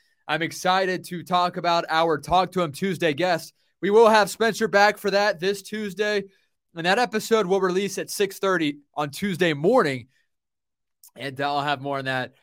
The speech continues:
in just a moment. It is a very big guest, and it's a great opportunity for me and for Spencer as well, and for our guest to also talk about what he does, because it's quite impressive, and it's something that I'm impressed with, uh, regarding,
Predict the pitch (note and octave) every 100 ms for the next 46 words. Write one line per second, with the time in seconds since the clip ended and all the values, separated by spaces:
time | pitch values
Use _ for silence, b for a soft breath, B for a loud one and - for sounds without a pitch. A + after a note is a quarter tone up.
0 | _ - B2+ C#3 C#3+ D3 C3+ B2+ A#2+ E3
1 | A3 F#3 C#3 E3 D3+ D3 C3 _ _ -
2 | D3 F#3 D3+ C3+ D#3 C3 D3 C#3 C3 D3
3 | D3 D#3 C3+ D3 E3 D#3 C#3+ C#3 E3+ D3
4 | D3 C#3+ C#3 D#3+ F#3 E3+ C3 C3+ - F#3
5 | F#3 F3 D3+ B2+ D#3 E3+ G#3+ E3 C3 -
6 | _ _ F#3 F#3+ F#3 E3 F3+ G3+ F#3 F3+
7 | F3+ F3 F3 D#3+ F3 E3 D#3+ D#3 D3 B2+
8 | F#3 A3+ D3+ C#3 C#3 C3+ - C#3 - _
9 | _ _ - G3 G3 - F#3+ G#3+ F3+ C#3
10 | - G#3+ F#3 F3+ D3+ D#3 D3 - F3+ F3+
11 | E3 C#3+ D#3+ G#3 E3 D#3+ D3 C3+ D3 C3+
12 | - _ _ _ _ - D3 C#3+ D3 C#3
13 | D#3+ E3 D#3 C3+